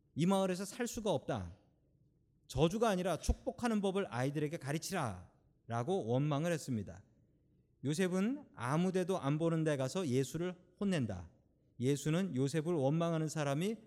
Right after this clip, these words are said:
벌을 받을 것이라고 말하고, 정말 그렇게 불평한 사람은 장님이 되어버렸다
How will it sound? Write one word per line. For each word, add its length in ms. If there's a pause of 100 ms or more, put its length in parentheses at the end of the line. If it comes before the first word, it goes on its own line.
(360)
벌을 320
받을 580
것이라고 540
말하고, 580 (340)
정말 580 (440)
그렇게 680 (160)
불평한 480
사람은 520
장님이 520
되어버렸다 800